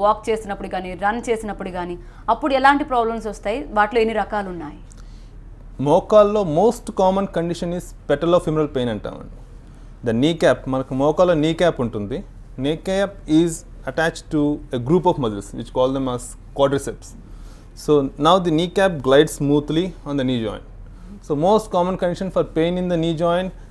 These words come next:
Speaker 2: somewhere around thirties, కొంచెం యంగ్‌స్టర్స్, థర్టీ years, when they climb stairs, they have pain. When they stand up from sitting posture, they have pain in the knee joint. So వాళ్ళకి they need not to have any injury,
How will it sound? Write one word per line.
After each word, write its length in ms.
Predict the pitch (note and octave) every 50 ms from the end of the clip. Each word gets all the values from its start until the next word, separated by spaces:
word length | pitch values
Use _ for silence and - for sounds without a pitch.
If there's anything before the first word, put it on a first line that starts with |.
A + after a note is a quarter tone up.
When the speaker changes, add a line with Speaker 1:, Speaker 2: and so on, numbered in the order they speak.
| - -
Speaker 2:
somewhere 220 | - C#3+ D3+ D#3 D#3+
around 180 | D#3+ D3+ D3+ D3 - -
thirties, 380 | D#3 D#3+ D#3+ F3+ G3 G#3 - - - - - - - - - - - -
కొంచెం 180 | C#3+ C#3+ D3 C#3 C3
యంగ్‌స్టర్స్, 400 | C3+ C3+ - - D#3+ C#3+ D3 D#3+ D3 -
థర్టీ 220 | C#3 C3+ B2+ C#3 C3+ C#3
years, 140 | C#3 C#3+ C#3+ - - - - - - - -
when 120 | B2 A#2+ B2+
they 60 | B2+ B2 B2+ -
climb 200 | D3 D3 E3 E3+ E3 -
stairs, 300 | E3+ E3 E3+ E3+ E3 E3+ - - B2+
they 100 | B2 A#2+ C3
have 120 | B2 A#2 - A#2+
pain. 160 | A2 G2+ - - - - - - - - - A#2
When 100 | A#2+ B2+
they 80 | B2 A#2 -
stand 240 | D3+ C#3+ D3+ E3 D#3+
up 60 | -
from 100 | E3+ D#3 - -
sitting 200 | D3+ E3+ F3 E3+ E3
posture, 300 | E3+ D#3+ - - F#3+ F#3+ E3+ D3+
they 80 | D3+ D3
have 100 | C#3+ C#3 - D3+
pain 100 | C#3+ C#3 C3+
in 40 | A#2+
the 40 | A2+ A2+
knee 100 | G#2+ G2 -
joint. 160 | - - - - - - - - - - - -
So 40 | E3 C#3 C3+
వాళ్ళకి 240 | C#3 D3+ F#3 G#3+ G#3 F3+
they 100 | F3 D#3+ D#3 F3
need 100 | F#3+ F3+ G#3
not 100 | G#3+ F3+ F#3
to 40 | G3 G3+
have 100 | G3 F#3+ F3+
any 120 | F#3 F#3 F3+
injury, 260 | E3 D3+ C#3+ B2 A2+